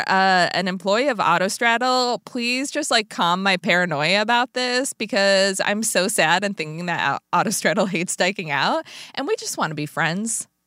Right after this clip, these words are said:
But anyway, the Lesbian Bar Project happened. That was pretty big and gay. Uh,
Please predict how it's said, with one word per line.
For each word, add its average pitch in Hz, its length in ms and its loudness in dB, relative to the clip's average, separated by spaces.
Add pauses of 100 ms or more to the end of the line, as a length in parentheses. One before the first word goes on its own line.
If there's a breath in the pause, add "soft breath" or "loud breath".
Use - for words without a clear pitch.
But 277 100 10
anyway, 220 360 4
the 185 120 -2
Lesbian 220 380 2
Bar 254 200 6
Project 240 400 -2
happened. 226 680 2
That 240 160 0
was 247 160 -4
pretty 240 260 -4
big 220 220 -2
and 220 160 -6
gay. 208 1000 2
Uh, 170 540 2